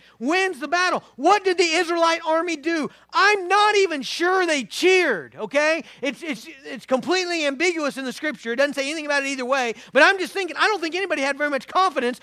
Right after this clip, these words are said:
that this was gonna end well. I think they're all surprised. They did zero.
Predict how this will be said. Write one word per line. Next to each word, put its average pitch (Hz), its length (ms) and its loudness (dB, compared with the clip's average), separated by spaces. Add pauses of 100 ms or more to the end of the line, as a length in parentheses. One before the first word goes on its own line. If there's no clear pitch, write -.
(120)
that 285 120 -6
this 294 180 -4
was 285 140 -6
gonna 302 180 0
end 381 280 -2
well. 226 320 2 (720)
I 330 120 2
think 370 100 0
they're 320 160 2
all 330 260 8
surprised. 339 840 -6 (120)
They 370 280 4
did 320 360 0
zero. 320 760 4